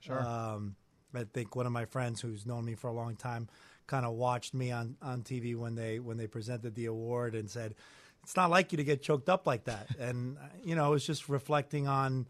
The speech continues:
Speaker 2: you know, twenty-two years, you know, in the making, you know,
Speaker 1: Sure.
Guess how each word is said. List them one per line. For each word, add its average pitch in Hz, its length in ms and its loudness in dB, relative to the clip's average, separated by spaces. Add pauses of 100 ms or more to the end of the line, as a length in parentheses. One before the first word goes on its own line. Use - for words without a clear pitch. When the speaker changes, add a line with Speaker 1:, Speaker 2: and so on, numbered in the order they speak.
(440)
Speaker 2:
you 147 100 0
know, 135 120 4
twenty-two 147 520 0
years, 135 720 2 (560)
you 135 120 0
know, 131 160 0
in 127 100 2
the 123 80 0
making, 127 520 -2
you 113 80 -10
know, 113 40 -4
Speaker 1:
Sure. 131 640 -2